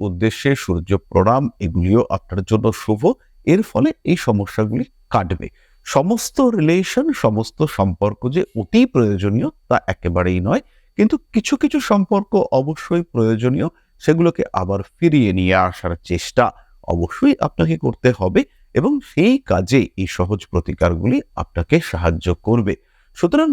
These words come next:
মেষ রাশি, মেষ লগ্নের মানুষরা বর্তমানে যে সমস্ত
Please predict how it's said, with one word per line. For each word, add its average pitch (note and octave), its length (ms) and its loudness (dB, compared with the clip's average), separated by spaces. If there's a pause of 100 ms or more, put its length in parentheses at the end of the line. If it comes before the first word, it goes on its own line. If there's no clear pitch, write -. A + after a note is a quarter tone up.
(140)
মেষ F#3 220 2 (300)
রাশি, F2+ 340 -2 (300)
মেষ C3+ 160 2 (120)
লগ্নের F2 360 0 (140)
মানুষরা F2+ 440 0 (460)
বর্তমানে C#3+ 520 0 (140)
যে A#3+ 60 2 (100)
সমস্ত A#3 260 -4